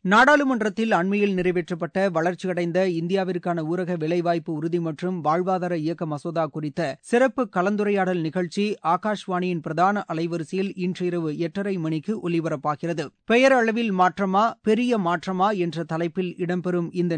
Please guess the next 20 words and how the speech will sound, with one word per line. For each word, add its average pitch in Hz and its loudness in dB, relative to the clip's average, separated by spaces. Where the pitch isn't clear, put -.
நேர்முக 185 0
நிகழ்ச்சியில் 156 -4
மூத்த 247 4
பத்திரிகையாளரும் 202 0
எழுத்தாளருமான 180 2
பத்மன் 180 -2
என்கிற 175 0
திரு 180 0
நா 196 6
அனந்த 202 0
பத்மநாபன் 170 0
பங்கேற்கிறார். 160 -2
அவருடன் 226 4
உரையாடுகிறார் 202 4
நிகழ்ச்சி 196 -2
பிரிவு 185 -2
தலைவர் 175 -2
திரு 175 -2
ராமசாமி 170 0
சுதர்சன். 151 -4